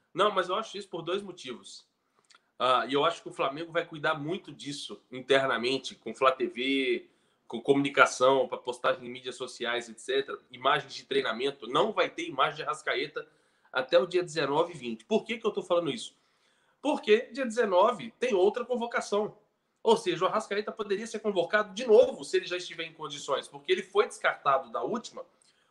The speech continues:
porque teve o laudo médico comprovando a lesão. E agora, se ele tiver curado, não tem o que impeça a convocação. Então, eu acho que o Flamengo vai segurar, mantendo como se ele não estivesse em condição,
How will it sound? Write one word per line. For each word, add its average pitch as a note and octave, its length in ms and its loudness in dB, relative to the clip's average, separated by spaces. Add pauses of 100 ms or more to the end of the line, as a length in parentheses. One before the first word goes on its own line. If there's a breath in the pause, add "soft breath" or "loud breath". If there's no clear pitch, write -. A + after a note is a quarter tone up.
porque - 260 2
teve G3 320 4
o C4 80 -6
laudo F3 340 6
médico E3 480 -8 (100)
comprovando F#3 640 0
a G3 60 0
lesão. A3 440 0 (540)
E G3+ 100 0
agora, G3 340 4
se F3 120 -12
ele E3 100 -12
tiver D3 240 -10
curado, C3+ 520 -2
não F3+ 180 -2
tem E3+ 180 -6
o F3+ 80 -4
que A3 100 -10
impeça E3+ 440 -2
a - 40 -8
convocação. G3 680 -4 (560)
Então, F3+ 560 4
eu E3 120 6
acho E3+ 160 6
que G3+ 60 -10
o - 20 -16
Flamengo F3+ 300 -2
vai E3+ 220 2
segurar, G3 600 -4 (220)
mantendo E3+ 540 2
como F#3 180 -10
se F3+ 120 -8
ele E3+ 80 -12
não E3 100 -4
estivesse C#3+ 380 -10
em C#3+ 40 -14
condição, D#3 600 -2